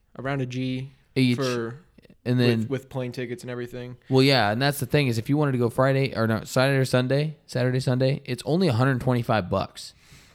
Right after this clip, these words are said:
Speaker 2: Plane, seven hundred.
Speaker 1: Not great, and then I'm sure it's already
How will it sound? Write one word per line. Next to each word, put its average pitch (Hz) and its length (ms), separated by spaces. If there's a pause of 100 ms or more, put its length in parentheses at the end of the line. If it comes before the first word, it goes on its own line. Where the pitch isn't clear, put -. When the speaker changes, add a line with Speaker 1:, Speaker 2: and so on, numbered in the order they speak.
(460)
Speaker 2:
Plane, 175 520 (140)
seven 131 440
hundred. 107 320 (1080)
Speaker 1:
Not 147 180
great, 123 320
and 135 100
then 127 120
I'm 127 140
sure 127 260
it's 123 160
already 123 480